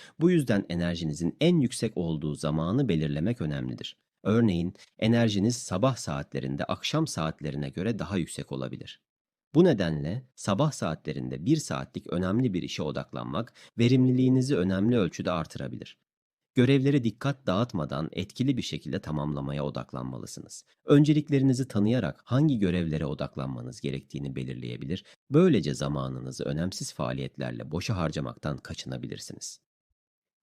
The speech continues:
Enerji döngüsünün altı aşaması, birinci enerji toplama,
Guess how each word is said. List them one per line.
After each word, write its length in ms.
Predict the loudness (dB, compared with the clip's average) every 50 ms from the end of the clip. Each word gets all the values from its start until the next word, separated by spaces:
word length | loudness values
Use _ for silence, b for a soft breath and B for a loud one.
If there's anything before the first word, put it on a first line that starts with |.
| _ 0 4
Enerji 440 | 4 6 6 6 6 4 4 4
döngüsünün 600 | 4 4 2 2 0 -2 -4 -2 -2 0 0 -2 -2 -2
altı 340 | -2 0 0 -2 0 0 -2
aşaması, 640 | -2 0 -2 -4 -4 -4 -4 -4 -2 -2 -2 -4 b b b _ 0
birinci 440 | 2 4 6 6 6 4 4 2 0
enerji 380 | 0 0 -2 -2 -2 -4 -6
toplama, 500 | -4 -6 -6 -4 -4 -6 -4 -4 -6 -6